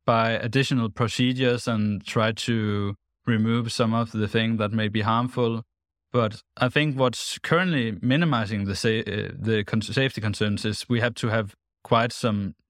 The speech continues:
thorough screening programs, and that's similar to other bloods and substances of human origin, that we can minimize the risk quite substantially by the system.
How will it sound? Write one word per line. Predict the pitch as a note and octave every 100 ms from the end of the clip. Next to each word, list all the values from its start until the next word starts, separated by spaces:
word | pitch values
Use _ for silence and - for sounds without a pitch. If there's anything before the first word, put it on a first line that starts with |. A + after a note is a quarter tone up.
| _
thorough | - A#2+ A#2 A#2+ A#2
screening | A2 - B2 B2+ B2+
programs, | - B2 A#2 B2 A#2 A#2 A#2 -
and | A2 G#2 G2+ G2 _ _ _ -
that's | A#2 -
similar | B2 A#2 A2+
to | G2+ A#2+ G#2+
other | A#2 A#2+ A2+
bloods | A#2 A2+ - - -
and | G#2+ G#2 F#2+ - -
substances | - A2 - A2 G2+ A2 G2+ -
of | G#2+ -
human | A#2+ A#2 A#2
origin, | A2+ A#2 C3 A2+
that | G#2+ G#2 - _ _
we | -
can | A#2+ B2+
minimize | B2+ C#3+ D#3+ B2 A2+
the | -
risk | A2+ A#2+ -
quite | - A#2 A#2+
substantially | - A2 C3 C3+ - A2+
by | G#2+ G#2+ G#2+
the | G#2+
system. | - C#3 - F2+